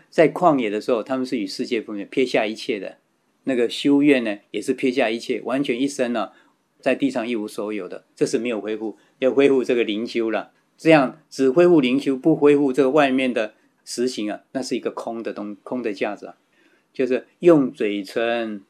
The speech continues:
尊敬我，心却远离我，就是只要追求这个灵命，不在生活上来遵循圣洁的，的道理，对不对？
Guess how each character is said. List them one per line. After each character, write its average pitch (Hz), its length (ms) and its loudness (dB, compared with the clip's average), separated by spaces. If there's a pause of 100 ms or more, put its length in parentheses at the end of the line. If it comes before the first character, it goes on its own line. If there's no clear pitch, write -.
(120)
尊 131 220 0
敬 120 300 -2
我， 90 240 -12 (220)
心 131 340 -2
却 123 300 -2
远 98 240 -10
离 107 140 -6
我， 104 280 -8 (880)
就 147 160 4
是 127 320 -2 (260)
只 123 240 -4
要 170 180 8
追 160 200 6
求 135 240 2
这 143 100 2
个 131 120 2
灵 117 260 -2
命， 151 280 0 (420)
不 135 460 2
在 135 220 4
生 147 280 0
活 123 180 0
上 131 180 -2
来 110 140 -4
遵 127 180 0
循 107 340 -8
圣 151 280 4
洁 107 200 -2
的， 98 220 -6 (100)
的 117 100 -6
道 117 280 0
理， 82 200 -12 (520)
对 143 120 6
不 139 60 2
对？ 135 260 0